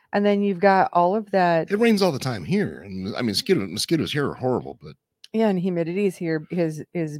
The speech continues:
Speaker 2: I mean, I know,
Speaker 1: bad.
Speaker 2: I, I recognize Minnesota to be, like, a miserable damn place to live in the summertime, but
Speaker 1: Okay, m-, you do realize that they're, like,
Speaker 2: Yeah, they're
Speaker 1: neighbors,
Speaker 2: right next,
Speaker 1: Minnesota
Speaker 2: yeah,
Speaker 1: and
Speaker 2: okay,
Speaker 1: Iowa,
Speaker 2: so the
Speaker 1: right?
Speaker 2: mosquitoes are, like, crossing the border, basically?
Speaker 1: Yeah,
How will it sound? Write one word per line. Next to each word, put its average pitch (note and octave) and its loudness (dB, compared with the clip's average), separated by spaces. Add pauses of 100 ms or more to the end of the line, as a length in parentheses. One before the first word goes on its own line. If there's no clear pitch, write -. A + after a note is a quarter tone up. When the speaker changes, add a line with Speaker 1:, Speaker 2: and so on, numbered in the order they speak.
Speaker 2:
I C3 2
mean, C3 2
I D3 8
know, F3+ 6
Speaker 1:
bad. C3+ 4
Speaker 2:
I, A#2 2
I C3+ 2
recognize C3 2
Minnesota A2 2
to C#3+ 2
be, E2 -6
like, D#2 -8
a D#2 -10
miserable D#2+ -6
damn D#2+ -6
place E2+ -10
to D#2+ -14
live D2+ -4
in D2 -16
the C#2+ -14
summertime, D2+ -10
but F#3+ 6
Speaker 1:
Okay, F#3 2
m-, G3 -2
you F#3+ -6
do A3 2
realize F3 6
that E3 -2
they're, D3+ 0 (180)
like, - 0
Speaker 2:
Yeah, F3 4
they're - -
Speaker 1:
neighbors, C#3+ 8
Speaker 2:
right C3 6
next, F3+ 4
Speaker 1:
Minnesota F#3 8
Speaker 2:
yeah, D3 4
Speaker 1:
and F#3 4
Speaker 2:
okay, - 4
Speaker 1:
Iowa, D3+ 6
Speaker 2:
so C#3+ 4
the A2 0
Speaker 1:
right? G2+ -6
Speaker 2:
mosquitoes B2 2
are, G#2+ 0
like, G#2 0
crossing G#2 0
the F2+ -4
border, G2 -4
basically? F#2+ -8 (180)
Speaker 1:
Yeah, G3+ 0